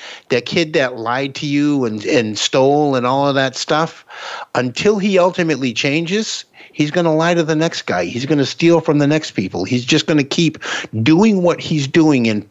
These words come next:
forging that path of, um, destruction until he hits the road of redemption.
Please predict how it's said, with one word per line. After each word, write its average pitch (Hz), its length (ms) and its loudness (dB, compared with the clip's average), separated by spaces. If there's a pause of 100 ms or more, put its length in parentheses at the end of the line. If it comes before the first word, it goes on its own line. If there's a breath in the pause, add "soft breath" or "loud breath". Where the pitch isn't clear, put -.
forging 151 500 4
that 131 320 0
path 143 480 -4
of, 113 500 0 (600 loud breath)
um, 95 760 -2 (840)
destruction 117 920 0 (540 loud breath)
until 135 420 -2
he 156 220 -2
hits 139 300 -2
the 135 100 0
road 123 240 4
of 117 140 -2
redemption. 139 600 -2